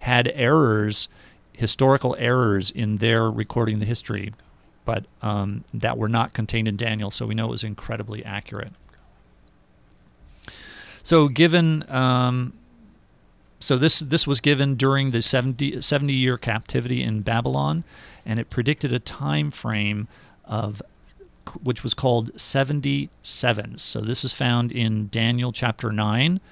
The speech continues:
twenty-four through twenty-seven, and written about five thirty B C. Remember now that Jerusalem had already been destroyed,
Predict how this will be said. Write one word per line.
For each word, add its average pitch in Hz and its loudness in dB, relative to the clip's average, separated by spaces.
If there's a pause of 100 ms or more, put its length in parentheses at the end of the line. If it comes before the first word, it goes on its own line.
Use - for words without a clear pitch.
(500)
twenty-four 135 0 (260)
through 120 -2 (120)
twenty-seven, - -2 (580)
and 104 -2
written 127 -2 (320)
about 131 0
five 143 -2
thirty 135 -2
B 123 -4
C. 113 -2 (640)
Remember 156 4
now 117 4
that 113 2 (180)
Jerusalem 135 0
had 123 0
already 127 0
been 117 0
destroyed, 117 -2